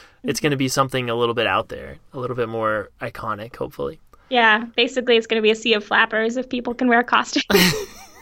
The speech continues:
Speaker 1: <laughs> That's true. That's very true.
Speaker 2: But the
Speaker 1: Um,
Speaker 2: architecture will be
Speaker 1: yeah.
Speaker 2: more authentic, probably.
Speaker 1: That's true.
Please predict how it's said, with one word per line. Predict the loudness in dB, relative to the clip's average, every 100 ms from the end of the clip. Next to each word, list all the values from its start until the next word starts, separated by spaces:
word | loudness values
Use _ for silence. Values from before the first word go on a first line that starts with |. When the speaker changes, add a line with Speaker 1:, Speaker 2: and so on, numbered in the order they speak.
| 2
Speaker 1:
<laughs> | 2 2 -2 0 0 -2 -6 -8 -8 2
That's | 4 4 0
true. | 0 2 2
That's | -2
very | -4 -6 -6
true. | -8 -4 -2
Speaker 2:
But | -2
the | 2
Speaker 1:
Um, | 2
Speaker 2:
architecture | 2 2 2 2 2 -2 -2 0 -2 -8 _ -16
will | -10 -6
be | -4 -4 -2
Speaker 1:
yeah. | -2 -2 -2 -2 -6 -14
Speaker 2:
more | -2 4 4
authentic, | 4 0 -4 -2 0 -2 -2 -14 -20 _ _ _ _ _ _
probably. | 2 2 2 0
Speaker 1:
That's |
true. | 0 -2 -4